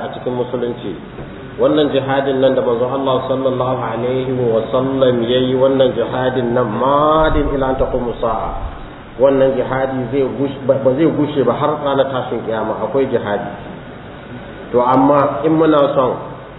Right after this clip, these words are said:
jihadi wanda ke shari'a ta zo da shi, jihadi ne wanda yake kare addinin musulunci na ɗaya, kuma ya kare dukiyar musulmai,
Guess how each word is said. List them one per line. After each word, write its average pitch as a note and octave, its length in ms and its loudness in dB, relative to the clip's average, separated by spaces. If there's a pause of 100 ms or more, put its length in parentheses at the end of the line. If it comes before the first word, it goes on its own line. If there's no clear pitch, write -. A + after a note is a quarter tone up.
(540)
jihadi C3 640 2
wanda C#3 320 2
ke B2+ 160 -6
shari'a C#3 400 0
ta B2+ 160 -2
zo C3+ 160 2
da B2+ 160 2
shi, A#2 240 -6
jihadi C3 640 0
ne A#2+ 160 2 (800)
wanda C#3 320 4
yake C#3 400 2 (240)
kare D3+ 640 2 (160)
addinin C3+ 640 0
musulunci C#3+ 880 -2
na C3+ 80 2
ɗaya, C#3 300 0 (640)
kuma C#3+ 180 4
ya C#3+ 220 4
kare D3 400 0 (160)
dukiyar C#3+ 560 2
musulmai, C#3 560 0